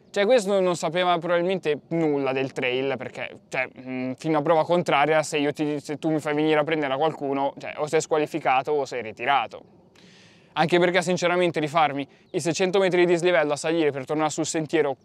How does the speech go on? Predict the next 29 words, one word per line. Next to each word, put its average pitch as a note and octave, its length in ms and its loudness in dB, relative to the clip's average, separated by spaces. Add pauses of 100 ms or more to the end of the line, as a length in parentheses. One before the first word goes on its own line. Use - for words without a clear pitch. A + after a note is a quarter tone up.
(140)
così F3 480 2
come D#3 220 0
ero D#3+ 120 2
messo D#3 460 0 (400)
non F#3 180 0
mi G3 80 4
sembrava E3 380 2
una D#3 140 0
grande C#3+ 260 -2
idea. C#3 360 0
Già G3+ 360 2
stavo F#3+ 240 0
pensando E3 560 0
di D3+ 280 -2 (220)
ritirarmi D#3 720 2
al D3 140 -2
ristoro D#3 380 -4
successivo, E3 500 -2
perché E3+ 160 -2
comunque D3+ 380 0 (320)
il E3 200 0
dolore D#3 380 4
era D#3 140 4
veramente D3 560 -2
forte. C3+ 500 -4 (320)
Complice E3+ 640 2 (200)
anche E3 220 2
questa E3+ 320 2
cosa, D#3+ 420 2